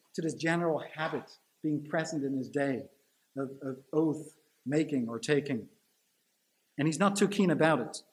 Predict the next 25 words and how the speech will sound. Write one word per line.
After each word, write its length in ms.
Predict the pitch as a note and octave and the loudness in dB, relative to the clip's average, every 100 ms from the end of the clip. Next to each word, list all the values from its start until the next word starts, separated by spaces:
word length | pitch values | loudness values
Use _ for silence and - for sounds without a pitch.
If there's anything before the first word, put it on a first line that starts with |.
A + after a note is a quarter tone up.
| _ | _
And, 180 | D#3 E3 | -4 -4
and 200 | F#3 E3+ | -6 0
this 160 | F3 | 0
is 80 | F#3+ | 4
not 180 | G3 G#3 | 2 2
speaking 280 | G#3 G#3+ G3 | -2 -4 0
about 180 | F3 E3 | 0 -2
the 60 | |
Pharisees, 280 | - D#3 C3 | -2 -2 -4
it's 120 | D3+ | -8
a 60 | F3+ | -10
general 640 | C3 D3 E3+ E3 D3 C#3 - _ - | -4 -2 0 0 -2 -4 -10 _ -4
cultural 480 | E3+ C#3 - C#3+ B2+ | 0 0 -2 -2 -4
comment. 400 | - D3+ B2 A2 | -2 -2 -2 -4
He 80 | C3+ | -4
says 260 | D#3+ C3 | -2 0
this, 420 | D#3 C#3 A2+ - - _ _ _ _ _ _ _ _ _ _ _ _ _ _ | -2 -2 -6 -16 -20 _ _ _ _ _ _ _ _ _ _ _ _ _ _
"But 120 | C#3+ D3+ | 2 6
there 140 | F#3+ | 8
are 160 | F#3+ G#3+ | 8 8
also 380 | A3 - G#3+ | 6 8 6
people 580 | F3 - G#3 E3 B2+ F3 F3+ | 4 2 0 0 -2 0 2
who 160 | F3+ | 4
swear 640 | - - F#3+ G3+ D#3 D3+ | 4 -2 2 4 6 4
upon 580 | E3+ D#3+ F3+ E3 D#3+ E3 | 2 0 2 2 2 -2